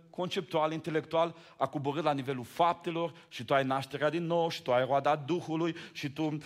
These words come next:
ai acele virtuți în predica de pe munte. În momentul ăsta se întâmplă, se întâmplă mântuirea, viața cu Dumnezeu.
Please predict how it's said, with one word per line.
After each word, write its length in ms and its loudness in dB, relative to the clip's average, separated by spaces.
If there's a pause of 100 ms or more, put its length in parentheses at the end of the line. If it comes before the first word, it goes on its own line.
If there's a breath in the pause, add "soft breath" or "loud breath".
(100)
ai 220 6
acele 540 2
virtuți 720 -2
în 240 0
predica 440 0
de 100 -2
pe 140 -4
munte. 280 -2
În 60 -6
momentul 360 -2
ăsta 160 -4
se 120 -8
întâmplă, 560 -2 (220 loud breath)
se 160 -6
întâmplă 320 -2
mântuirea, 880 0 (140)
viața 360 0
cu 140 -6
Dumnezeu. 560 -4